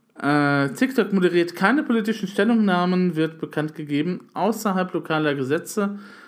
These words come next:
Noch sind die Entscheidungen unserer Moderation beeinflusst durch eine Regierung,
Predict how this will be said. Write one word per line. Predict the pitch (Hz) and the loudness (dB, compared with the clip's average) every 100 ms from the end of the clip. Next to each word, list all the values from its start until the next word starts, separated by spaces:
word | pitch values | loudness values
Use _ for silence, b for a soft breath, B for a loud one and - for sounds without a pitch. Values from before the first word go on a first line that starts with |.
| B - | B 0
Noch | 185 240 | 0 0
sind | - 220 | 0 0
die | 202 | 0
Entscheidungen | 175 - 170 185 180 175 | -2 0 0 2 0 0
unserer | 165 170 170 160 | -2 -2 0 0
Moderation | 160 165 156 151 - 165 | 0 0 -2 -2 -4 -2
beeinflusst | 160 147 143 156 - | -2 -2 -6 -10 -8
durch | 135 | -6
eine | 147 151 143 | -4 -4 -4
Regierung, | 160 208 285 233 175 123 104 101 | -4 0 2 2 2 0 -2 -6